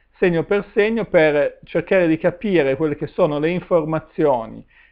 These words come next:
che i segni zodiacali possono dare utili alla, mm, alle strategie, ai metodi di seduzione. E sono informazioni anche queste che, integrate con, eh,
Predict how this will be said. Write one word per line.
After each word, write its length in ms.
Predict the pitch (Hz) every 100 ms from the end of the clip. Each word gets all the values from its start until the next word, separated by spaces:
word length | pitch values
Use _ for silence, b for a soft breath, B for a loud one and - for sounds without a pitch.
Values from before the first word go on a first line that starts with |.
| b
che 400 | - 170 151 - -
i 140 | 143 -
segni 320 | 185 196 156
zodiacali 720 | 165 151 151 - 135 127 135
possono 500 | - 160 147 175 175
dare 640 | 185 190 180 180 202 196 b b _
utili 640 | 185 202 208 214 220 214
alla, 720 | 127 151 170 165 156 147 147 143
mm, 460 | 143 135 131 135 139
alle 240 | 160 180
strategie, 760 | - 147 143 156 170 226 147 123
ai 180 | 127 135
metodi 720 | 151 156 156 143 139 135 131
di 120 | 127
seduzione. 840 | - 135 120 _ 127 110 107 117 _ b b b b
E 120 | -
sono 240 | 214 320 247
informazioni 640 | - 196 185 175 214 185
anche 200 | 160 220
queste 480 | 220 240 277 - 247
che, 140 | -
integrate 1000 | 160 156 160 185 170 175 160 127 127 135 -
con, 440 | 165 156 143 127
eh, 540 | 127 127 127 117 -